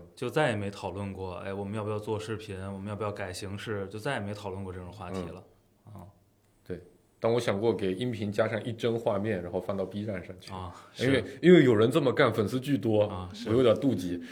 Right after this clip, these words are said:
Speaker 2: <laughs>
Speaker 1: 那就是，就是贴张图放声音嘛，嗯。
Speaker 2: 但到现在也没有干，这个，这个也已经提出来大概有十个月了。
Speaker 1: 我觉得对，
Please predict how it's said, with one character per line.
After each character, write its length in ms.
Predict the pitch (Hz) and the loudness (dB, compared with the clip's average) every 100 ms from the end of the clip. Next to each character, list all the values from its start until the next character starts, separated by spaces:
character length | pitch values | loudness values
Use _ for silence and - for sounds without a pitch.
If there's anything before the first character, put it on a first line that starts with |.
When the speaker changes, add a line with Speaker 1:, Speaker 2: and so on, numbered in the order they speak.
| - - - | -12 -4 2
Speaker 2:
<laughs> 40 | 151 - 147 - - - - _ _ _ _ _ _ _ _ _ _ _ _ _ - | 4 4 0 -2 -6 -12 -18 _ _ _ _ _ _ _ _ _ _ _ _ _ -14
Speaker 1:
那 60 | 120 | -4
就 160 | 156 | -2
是， 140 | 135 113 - | 0 -4 -8
就 140 | - 165 | -6 -4
是 120 | 139 | -2
贴 140 | - 131 | -2 -2
张 160 | 131 | -2
图 300 | 131 104 104 | -6 -8 -6
放 160 | 110 110 | -4 -6
声 240 | 104 113 | -4 -6
音 100 | 113 | -6
嘛， 120 | 98 87 - _ 98 | -8 -10 -18 _ -14
嗯。 140 | 92 104 - - - - _ - - | -14 -14 -16 -16 -16 -20 _ -20 -6
Speaker 2:
但 140 | - 107 | 2 4
到 80 | 110 | 4
现 160 | 120 | 4
在 80 | 117 | 2
也 80 | 92 | 0
没 60 | |
有 80 | 87 | 0
干， 120 | 87 | -2
这 120 | 95 101 | 0 2
个， 180 | 101 - - | 0 -2 -4
这 140 | 113 | 0
个 160 | 104 98 | 2 0
也 140 | 98 | -2
已 80 | 98 | -2
经 120 | 95 | -2
提 160 | 92 92 | -4 -4
出 100 | 104 | -2
来 80 | 95 | 0
大 100 | 98 | 2
概 60 | |
有 80 | 92 | 0
十 220 | - 87 | -2 -6
个 100 | 87 | -4
月 160 | 98 95 | -2 -4
了。 80 | 92 - _ _ _ _ _ _ _ - - - 254 175 - - _ _ _ _ _ _ _ _ _ _ | -8 -16 _ _ _ _ _ _ _ -14 -14 -12 -6 -6 -6 -16 _ _ _ _ _ _ _ _ _ _
Speaker 1:
我 80 | - | -10
觉 80 | 107 | -4
得 180 | 127 135 135 | -2 -2 -4
对， 280 | - 117 90 | -2 -2 -2